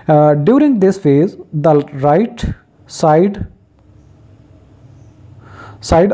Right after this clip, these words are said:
of the moon illuminated and, अ, resembles a smile। और इसके ये एक स्माइलिंग, अ, सी वाली जो है वो शेप इसकी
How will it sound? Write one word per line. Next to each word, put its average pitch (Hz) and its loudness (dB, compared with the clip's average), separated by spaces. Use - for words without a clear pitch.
of 165 0
the 160 -2
moon 185 -2
illuminated 175 2
and, 175 0
अ, 151 2
resembles 196 0
a 147 2
smile। 135 0
और 190 2
इसके 190 2
ये 185 0
एक 185 -2
स्माइलिंग, 180 -2
अ, - -18
सी 147 0
वाली 147 2
जो 139 -2
है 139 0
वो 143 0
शेप 143 0
इसकी 202 -2